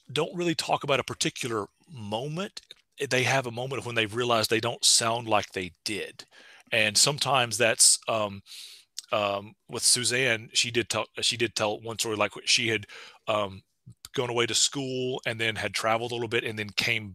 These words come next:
back and was around her high school friends, and she realized they didn't quite sound the same. She didn't have, like, a moment where she's like, "I'm gonna change," but she did recognize that, "Hey, I now don't sound the same."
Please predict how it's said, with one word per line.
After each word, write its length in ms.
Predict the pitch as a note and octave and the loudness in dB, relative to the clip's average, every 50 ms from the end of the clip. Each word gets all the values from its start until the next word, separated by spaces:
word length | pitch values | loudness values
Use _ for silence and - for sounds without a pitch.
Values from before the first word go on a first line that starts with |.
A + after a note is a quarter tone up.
| - | -2
back 300 | B2+ C3+ C3+ A#2+ A2+ - | 2 4 4 4 2 0
and 120 | A#2 A2+ G#2+ | -8 -8 -4
was 240 | G#2 - - - - - | 2 2 2 2 2 0
around 420 | A#2 G#2 G#2+ A2 A2+ A#2 A#2 - | -4 -2 -2 -2 -2 -2 -4 -4
her 140 | - A#2 G2+ | -2 -2 0
high 160 | A2+ B2+ B2+ | 2 2 2
school 200 | A#2+ - A#2+ A2+ | 2 0 -2 -4
friends, 460 | - - - A2 G#2 G#2 G#2 G#2 - - - - - - - - - - | -8 -6 -4 -4 -4 -4 -4 -6 -8 -8 -10 -14 -14 -14 -16 -16 -4 -4
and 140 | B2 A#2 | 2 2
she 140 | - - B2 | 2 2 2
realized 260 | A#2+ B2+ A#2+ A#2+ A2+ | 2 4 4 4 4
they 80 | A#2 A2 | 2 2
didn't 240 | G#2+ C3+ C#3+ C#3+ B2 | 2 0 -2 -2 -10
quite 300 | - - A#2 A2 - - | -4 0 0 0 2 2
sound 240 | - A#2 A2 G#2+ G2+ | 0 0 0 -2 0
the 60 | F#2 | 0
same. 200 | - A2+ G2+ F#2+ | 2 2 2 0
She 140 | - C3 C#3+ | 0 0 0
didn't 120 | D3 C3+ D3+ | 2 0 0
have, 80 | D3 C3 | 4 4
like, 140 | B2+ A2+ - | 4 4 4
a 80 | G#2+ | 0
moment 480 | G#2+ A2+ B2 B2 B2+ A#2 A#2 - A2 G2+ | -2 -2 -2 -2 -2 -4 -6 -8 -6 -4
where 120 | A2+ G#2+ | -4 0
she's 220 | - - A#2+ G#2+ A2+ | 0 0 0 2 2
like, 240 | G#2 G#2 - - - - - - - - _ - | 2 2 2 0 -12 -12 -20 -20 -20 -20 _ 6
"I'm 160 | - A#3 C4 E3+ | 6 6 6 6
gonna 240 | G#2+ G#2+ A#2+ E3+ | 2 -2 0 2
change," 500 | - - A#3 B3+ D#3 A2 F#2 F2 E2 - - - - - - | 2 4 4 4 2 0 -4 -6 -8 -10 -10 -10 -18 -10 -4
but 140 | B2 A#2+ - | -2 2 4
she 240 | - - C#3 C3+ | 4 4 4 0
did 360 | C3 A2+ G2 - D3+ D#3 B2 A2+ | -6 -4 0 0 0 0 0 0
recognize 760 | C3 B2+ - - A#2+ A2+ A2+ A2 G#2+ G#2 G#2 G#2 G2 - - | 0 0 0 -2 -4 -4 -2 0 2 2 2 2 2 0 0
that, 340 | A2 G#2 G#2 - - - - - | 2 0 -2 -2 -2 -8 -6 -4
"Hey, 460 | - - C3+ B2+ A2+ G#2 G2 F#2+ - _ - - - - - _ _ _ - | -2 0 2 2 2 0 -2 -4 -8 _ -20 -20 -20 -20 -20 _ _ _ 0
I 100 | G#2 A2 | 0 0
now 240 | G#2+ A2 A2+ A#2 A#2 | 0 0 0 0 0
don't 240 | A2+ A2+ A2 - - | -2 -6 -8 -2 0
sound 420 | - - - A2+ G#2 G2 G2 F#2 | 2 4 4 2 2 -2 -4 -4
the 60 | F#2 | 0
same." 500 | - - - G#2+ F#2+ F2+ F#2 - - - | 2 2 2 2 0 -4 -6 -8 -12 -20